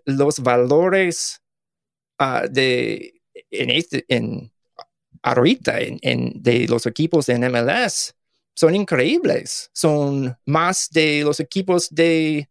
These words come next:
la Liga Premier en, en Inglaterra, porque aquí en Estados Unidos no tiene la posibilidad de descender y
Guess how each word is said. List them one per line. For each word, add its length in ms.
la 120
Liga 260
Premier 440
en, 200
en 160
Inglaterra, 720
porque 600
aquí 320
en 60
Estados 420
Unidos 640
no 300
tiene 560
la 180
posibilidad 800
de 540
descender 600
y 640